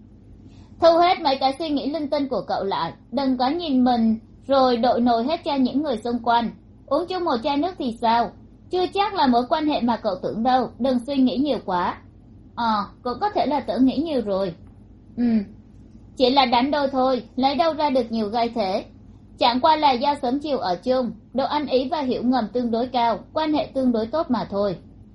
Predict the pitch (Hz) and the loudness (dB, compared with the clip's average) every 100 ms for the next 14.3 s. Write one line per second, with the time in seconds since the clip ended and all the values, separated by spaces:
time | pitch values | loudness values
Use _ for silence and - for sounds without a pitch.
0 | - - - - 247 294 285 269 285 277 | -20 -20 -20 -4 2 4 4 4 2 2
1 | 269 262 247 247 196 302 311 262 170 175 | 2 4 2 0 -2 -4 -4 -4 -4 -6
2 | - 254 269 277 302 302 - 262 - 240 | -6 -2 -2 0 -2 -4 -6 -8 -2 0
3 | 269 254 247 339 339 359 247 233 262 262 | 2 2 0 -2 -4 -6 -4 -4 -2 -2
4 | 262 170 - - - - - - - - | -2 -4 -14 -20 -20 -20 -20 -20 -20 -20
5 | - - - 240 285 277 269 277 262 233 | -20 -20 -12 0 2 4 4 2 0 -2
6 | 175 240 240 277 285 240 220 240 220 262 | -2 -4 -4 -4 -2 -4 -2 -4 -4 -2
7 | 269 262 202 220 220 359 - - - 392 | -2 -2 -4 -4 -2 -4 -6 -8 -4 -6
8 | 415 247 208 190 302 - - - - - | -4 -6 -2 0 -2 -4 -20 -20 -20 -20
9 | - 370 453 392 294 285 262 349 339 302 | -14 -4 0 4 4 4 2 0 0 0
10 | 247 247 233 320 415 - 220 165 185 214 | 0 0 -2 -6 -6 -4 -2 -2 -4 -8
11 | 147 220 226 320 240 208 240 254 - - | -6 -4 -4 -2 -4 0 0 -2 -6 -14
12 | - - - - - - 320 302 285 269 | -20 -20 -20 -20 -14 -2 2 4 4 2
13 | 285 370 370 392 427 320 285 247 240 226 | 0 -6 -4 -4 -4 -2 0 2 2 0
14 | 233 320 269 | 0 0 -2